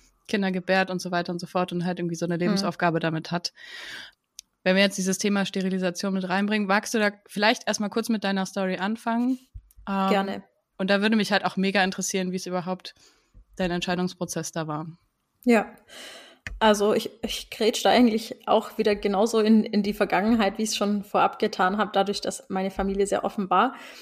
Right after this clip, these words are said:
Speaker 2: ähm, konnte ich schon sehr früh sehr selbstbestimmte Entscheidungen treffen und habe für mich eigentlich festgestellt,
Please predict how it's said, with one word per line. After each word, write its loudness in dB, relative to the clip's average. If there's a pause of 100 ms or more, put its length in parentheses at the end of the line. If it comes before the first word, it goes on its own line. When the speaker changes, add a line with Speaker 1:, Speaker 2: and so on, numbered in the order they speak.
(420)
Speaker 2:
ähm, -2
konnte 4
ich -2
schon 0
sehr 6
früh 2
sehr 6
selbstbestimmte 2
Entscheidungen 0
treffen 0 (360)
und 4
habe 0
für -2
mich 0 (180)
eigentlich 2
festgestellt, 2